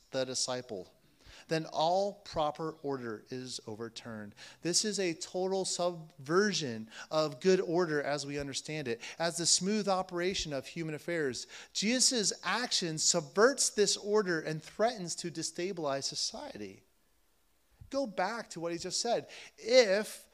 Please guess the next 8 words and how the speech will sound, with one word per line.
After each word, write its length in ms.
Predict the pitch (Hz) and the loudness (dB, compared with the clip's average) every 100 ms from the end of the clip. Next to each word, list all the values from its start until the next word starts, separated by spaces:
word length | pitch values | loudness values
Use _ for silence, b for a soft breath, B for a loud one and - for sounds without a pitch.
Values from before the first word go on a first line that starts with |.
| b - | b 0
the 100 | 170 | 0
master 800 | 170 190 226 285 269 - 208 208 | 0 0 2 2 2 2 0 -2
becomes 520 | 196 - 202 185 - | -6 -6 -6 -4 -6
a 220 | 175 185 175 | -4 -2 0
slave 840 | - - - 185 226 196 135 123 | 2 2 2 2 4 4 2 -4
to 200 | - 185 | -6 -6
the 120 | 151 151 | -4 -6
disciple, 720 | 143 - 175 220 - 113 | -6 -4 -6 -8 -14 -16